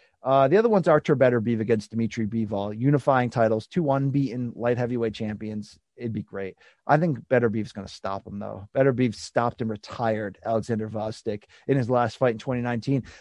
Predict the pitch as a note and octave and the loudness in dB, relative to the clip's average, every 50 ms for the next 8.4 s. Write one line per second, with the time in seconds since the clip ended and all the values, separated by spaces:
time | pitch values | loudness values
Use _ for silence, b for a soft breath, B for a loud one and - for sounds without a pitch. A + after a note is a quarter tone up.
0 | B - F#3 F#3+ F#3+ E3+ F3 F#3 D#3 D#3 C#3+ - - F#3+ F3 - F3 - E3+ D#3+ | B 6 8 8 8 8 6 4 4 2 0 2 2 2 2 2 2 0 2 4
1 | D3+ D3+ D3 D3 C3+ - C3+ C#3 B2 A#2 A#2+ - - A#3+ A#3+ A#3+ A3 G#3+ A#3 A3+ | 6 6 8 6 6 4 2 0 0 0 -2 0 2 4 4 6 6 8 8 8
2 | G3+ C#3+ D#3+ E3+ F3 F3 E3+ D3 C#3 C3+ B2+ F3 A#3+ A#3+ A#3 A3+ A3+ A#3 A3+ A3+ | 8 6 4 2 2 0 -2 -2 -2 -4 -2 0 0 0 2 2 4 4 4 4
3 | G#3+ G#3 b b b b - D3+ C#3 - A3+ A#3 G#3+ F#3+ A3+ A3+ A3 A3 F#3+ D3+ | 2 0 b b b b -4 -4 0 4 4 4 4 6 8 8 10 10 8 8
4 | E3+ F3+ F#3 F3 - G3 F3+ D#3+ - - F3 E3 - - E3+ D#3 - - D3+ C3 | 8 8 8 8 8 8 6 6 6 4 0 0 4 6 6 6 6 4 -2 -2
5 | B2+ A2+ B2 G#2+ - - - F#3+ F#3 F3 E3+ F3+ E3+ D#3+ D3 C#3 - E3+ E3 C#3+ | 0 2 2 2 2 2 4 6 6 6 6 4 4 4 2 0 2 2 2 2
6 | - E3+ E3 D3+ D3+ D#3+ D3+ B2+ b b b b b b b - D3 C#3 C#3 C#3+ | 0 -2 -4 -2 0 0 0 -2 b b b b b b b 4 6 8 8 6
7 | C3+ C3+ D#3 C#3+ C#3+ D#3+ D#3+ D3+ D#3+ C#3 C3+ C#3+ C#3+ C#3+ C#3+ B2+ - D3 C3+ C3 | 6 4 4 4 6 4 6 6 4 4 4 4 4 4 2 2 2 2 2 2
8 | B2+ A2+ - B2+ B2+ A#2+ G2+ | 2 0 0 0 0 0 -2